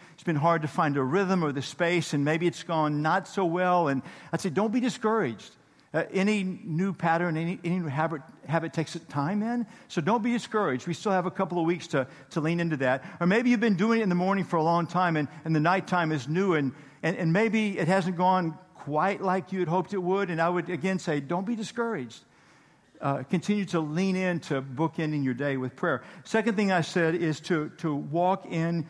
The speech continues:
your sacred pathway or sacred pathways. It's, it's an old concept, but one that may have been new to you last week. If, if you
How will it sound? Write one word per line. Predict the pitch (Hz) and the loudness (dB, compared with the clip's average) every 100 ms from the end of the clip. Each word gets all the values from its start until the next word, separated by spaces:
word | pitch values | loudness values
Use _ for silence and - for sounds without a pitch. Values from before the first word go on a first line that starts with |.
| - - | -10 -4
your | 156 160 143 | 0 0 -2
sacred | - 175 156 160 127 | -2 -2 0 -4 -4
pathway | - 139 151 131 117 117 | -4 -2 -2 -4 -8 -8
or | |
sacred | 107 147 139 123 | -6 -6 -6 -6
pathways. | 135 113 131 110 110 135 | -8 -8 -8 -8 -8 -10
It's, | - - - - | -12 -16 -20 -12
it's | - | -4
an | 175 | 2
old | 170 180 175 | 4 2 2
concept, | 175 170 - 175 131 | 2 2 2 0 0
but | 151 | -2
one | 147 156 | -2 -2
that | 147 | -2
may | 151 | -2
have | 147 | -2
been | 143 139 | 0 0
new | 151 | -2
to | 143 147 | -2 -2
you | |
last | 139 139 - | 0 -2 -2
week. | 151 139 147 | -4 -2 -4
If, | 127 - - - | -8 -12 -16 -4
if | 156 165 | -4 0
you | 160 147 | 0 0